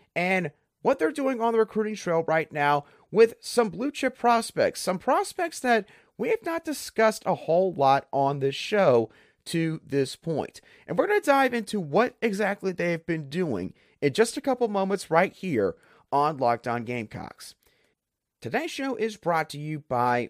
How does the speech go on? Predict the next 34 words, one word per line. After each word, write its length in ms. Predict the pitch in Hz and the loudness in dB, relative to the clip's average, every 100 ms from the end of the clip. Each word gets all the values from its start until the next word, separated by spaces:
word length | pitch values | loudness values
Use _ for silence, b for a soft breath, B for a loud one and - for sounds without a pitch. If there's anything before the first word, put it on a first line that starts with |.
| - | -6
FanDuel. 640 | 123 123 98 - 69 62 - | -4 -4 -6 -8 -10 -10 -6
The 120 | 202 | -4
N 80 | 381 | -2
B 160 | 392 | 0
A's 120 | 320 | 0
regular 280 | 262 240 247 | -2 -4 -6
season 480 | 226 202 190 196 190 - | -6 -6 -4 -4 -6 -6
is 260 | 165 143 | -8 -8
winding 640 | 117 131 135 123 127 120 - | -2 0 0 0 -4 -6 -2
down, 380 | 117 101 82 - - | 0 0 -2 -12 -14
so 140 | 127 | -4
now 220 | 160 359 | 0 0
is 100 | 381 | -2
the 60 | 339 | -6
perfect 320 | 294 294 - | -6 -6 -2
time 180 | 214 226 | 0 0
to 60 | 196 | -2
download 480 | 196 226 220 220 | -4 -2 -2 -2
FanDuel, 540 | - 226 226 175 113 87 | -2 -2 -2 -2 -4 -2
America's 600 | 101 190 269 - 285 - | -2 -4 -4 -6 -8 -8
number 360 | 135 139 139 | -8 -6 -4
one 320 | 135 113 113 113 | -6 -4 -4 -4
sportsbook, 580 | - 131 127 - - | -6 -2 -2 -4 -14
because 420 | - - 202 202 - b b b | -14 -2 0 0 -6 b b b
right 280 | 233 370 - | 0 0 0
now, 360 | 208 165 165 b b - | -2 0 0 b b -2
new 160 | 240 | -2
customers 520 | - 277 262 226 208 | 0 -2 -2 -6 -6
can 180 | - 196 | -6 -6
get 160 | 190 190 | -4 -4
a 100 | 175 | -4
no-sweat 760 | 147 156 254 320 - 208 196 | -6 -4 -4 -6 -2 0 0
first 320 | - 180 - - | -4 -8 -6 0
bet 260 | 127 127 | 2 2